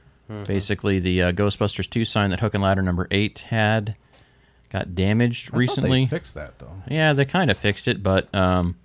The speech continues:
Speaker 3: Oh.
Speaker 2: Buffalo Ghostbusters did a GoFundMe for the, uh, replica G B one full-size sign, and they
Speaker 3: From
Speaker 2: did that, and they did a presentation
Speaker 3: from
Speaker 2: for it
Speaker 3: Hollywood
Speaker 2: today.
Speaker 3: Collectible-,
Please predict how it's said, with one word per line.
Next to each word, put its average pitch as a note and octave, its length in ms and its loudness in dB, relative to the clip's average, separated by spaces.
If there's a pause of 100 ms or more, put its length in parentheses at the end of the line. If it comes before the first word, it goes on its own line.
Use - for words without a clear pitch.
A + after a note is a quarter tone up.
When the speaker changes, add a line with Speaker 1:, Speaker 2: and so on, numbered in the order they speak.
(520)
Speaker 3:
Oh. B2+ 380 0
Speaker 2:
Buffalo C3 260 6
Ghostbusters G#2+ 560 2
did G2+ 100 0
a F#2 80 2
GoFundMe G#2 640 2
for F#2+ 540 2 (840)
the, G2 240 2
uh, F2 160 4
replica F#2 640 0
G G2 180 -4
B G2 200 2
one F#2+ 260 2
full-size F#2+ 640 0
sign, F#2+ 380 2
and F2 80 2
they A2 80 2
Speaker 3:
From G2 80 -4
Speaker 2:
did G2 180 0
that, F#2+ 240 4
and F2 100 0
they F2 60 0
did F2 160 0
a E2 60 -2
presentation G2 600 -2
Speaker 3:
from B2 140 -2
Speaker 2:
for C3 60 4
it C3 80 4
Speaker 3:
Hollywood A#2 160 4
Speaker 2:
today. A2+ 400 -2 (120)
Speaker 3:
Collectible-, G2+ 720 -12